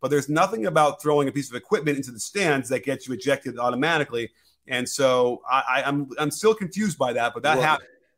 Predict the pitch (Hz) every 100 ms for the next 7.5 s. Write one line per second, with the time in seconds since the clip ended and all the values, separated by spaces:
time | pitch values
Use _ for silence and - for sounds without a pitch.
0 | _ _ _ 139 139 196 190 180 170 147
1 | 165 170 185 185 - 139 110 127 147 123
2 | 110 139 135 113 107 107 - 117 - 123
3 | 110 - - 123 120 120 104 113 - 135
4 | 131 123 117 139 139 151 - - _ _
5 | _ _ 123 131 117 117 123 120 120 117
6 | 120 113 110 123 131 143 170 151 - 160
7 | 131 151 147 143